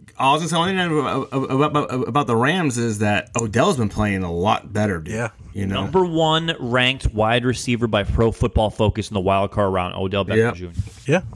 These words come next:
Speaker 2: Yeah, it's another weapon, man. They're,
Speaker 1: Yep.
Speaker 2: they're tough. I'm gonna be honest, though. Right now,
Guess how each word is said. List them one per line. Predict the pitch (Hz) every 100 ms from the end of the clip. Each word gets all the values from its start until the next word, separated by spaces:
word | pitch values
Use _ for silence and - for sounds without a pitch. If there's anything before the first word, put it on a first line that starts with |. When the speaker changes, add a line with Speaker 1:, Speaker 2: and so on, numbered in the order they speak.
| - -
Speaker 2:
Yeah, | 95 107
it's | 117 131
another | 127 147
weapon, | 131 170 143
man. | 117 117
They're, | 117 117 - - -
Speaker 1:
Yep. | 117 117
Speaker 2:
they're | 143
tough. | 117 156 120
I'm | 117 190
gonna | 165
be | 127
honest, | 120 160 -
though. | 110 104 98
Right | 104 127 190
now, | 107 107 131 165